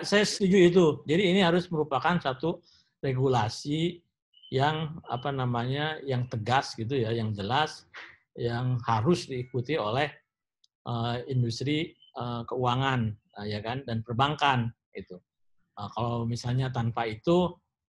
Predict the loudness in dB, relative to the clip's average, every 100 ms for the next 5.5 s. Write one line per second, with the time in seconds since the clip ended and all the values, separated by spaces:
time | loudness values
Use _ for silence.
0 | _ -6 -4 -2 -2 -2 -2 -2 -2 -2
1 | -4 -8 -6 -6 -6 -4 -6 -4 -4 -2
2 | -2 -4 -2 -4 -2 -4 -4 _ -20 _
3 | _ _ -8 -6 -4 -4 -4 -2 -2 -4
4 | -6 -6 -8 -2 0 2 0 -2 -6 -8
5 | -6 -4 -4 -4 -6